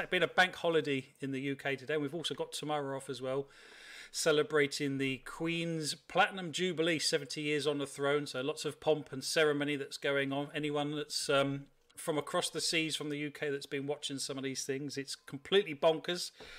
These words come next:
And to be honest, I don't think any of us in this country understand it either, but it's quite cool to watch. And, uh, yeah, been having a great day. And like I say, the celebrations go on pretty much all weekend. So that's fantastic. But, um, slightly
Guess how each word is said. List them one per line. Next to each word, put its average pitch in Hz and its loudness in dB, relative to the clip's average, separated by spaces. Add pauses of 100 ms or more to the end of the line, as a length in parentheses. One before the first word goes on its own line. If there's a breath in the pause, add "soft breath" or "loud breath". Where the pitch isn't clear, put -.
(300 loud breath)
And 135 2
to 143 -2
be 156 6
honest, 160 4
I - -4
don't 160 4
think 151 2
any 160 6
of 147 6
us 147 2
in 143 2
this 143 2
country 143 2
understand 135 2
it 139 0
either, 131 0
but 131 -6
it's 135 -6
quite 135 -6
cool 127 0
to 123 -6
watch. 127 -4
And, 120 -4
uh, 123 2
yeah, 151 4 (120)
been 135 -4
having 131 -4
a 131 -6
great 143 2
day. 139 4
And 143 2
like - -2
I 135 -4
say, 135 -4
the 123 -10
celebrations 123 -6
go 123 -6
on 120 -6 (400 loud breath)
pretty 156 2
much 160 2
all 170 2
weekend. 165 4
So - -2
that's 147 2
fantastic. 170 2
But, - 6 (680 loud breath)
um, 147 6
slightly 165 4